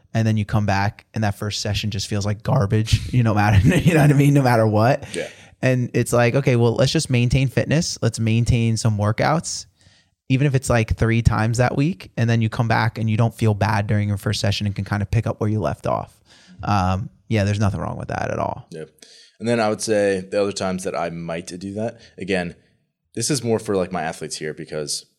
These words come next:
Speaker 2: most of the time I don't know the perimeter of the gym.
Speaker 1: Right.
Speaker 2: And I,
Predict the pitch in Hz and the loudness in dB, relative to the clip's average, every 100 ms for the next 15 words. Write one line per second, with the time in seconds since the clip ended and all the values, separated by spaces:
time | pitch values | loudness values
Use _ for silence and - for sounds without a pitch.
0 | _ _ _ _ _ _ _ _ _ _ | _ _ _ _ _ _ _ _ _ _
1 | _ 87 82 - - 80 78 76 - 71 | _ -10 -10 -10 -10 -10 -10 -12 -12 -14
2 | 71 69 69 - - - 80 76 71 107 | -16 -16 -16 -18 -18 -8 -8 -8 -2 0
3 | 104 76 | 0 -4